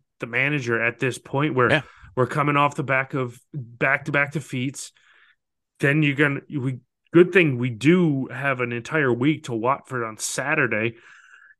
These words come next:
Speaker 1: And so at least it gives us a time to, like, train and get everybody back and, you know, re-, a full week's rest. You know, we're gonna have a,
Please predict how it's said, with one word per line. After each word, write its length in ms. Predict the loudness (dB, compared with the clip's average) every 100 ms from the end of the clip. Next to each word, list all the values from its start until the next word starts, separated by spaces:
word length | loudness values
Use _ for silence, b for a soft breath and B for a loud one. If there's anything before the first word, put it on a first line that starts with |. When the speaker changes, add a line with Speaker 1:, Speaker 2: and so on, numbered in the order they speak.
| _
Speaker 1:
And 500 | 0 2 4 2 0 b b b _ _ _ _ _ _ _
so 500 | -4 2 4 2 -2 _
at 120 | -2
least 300 | 2 2 2
it 60 | 0
gives 260 | 0 0
us 160 | -2 -6
a 60 | -10
time 400 | -2 0 2 0
to, 80 |
like, 200 | -4 -6
train 640 | -2 0 0 -2 -2 -2 -4
and 80 | -4
get 120 | -2
everybody 440 | 0 0 0 -2
back 600 | -4 -6 -2 2 2 -2
and, 240 | -12 -12 -10
you 120 | -10
know, 120 | -10
re-, 440 | -10 -2 -2 -2 -10 _ -16
a 60 | -14
full 320 | -4 0 2
week's 300 | 2 0 -8
rest. 580 | -8 0 0 -2 -12 -14 b b -8
You 80 |
know, 100 | -4
we're 120 | -2 0
gonna 160 | 0
have 340 | 0 0 0 -8
a, 100 | -14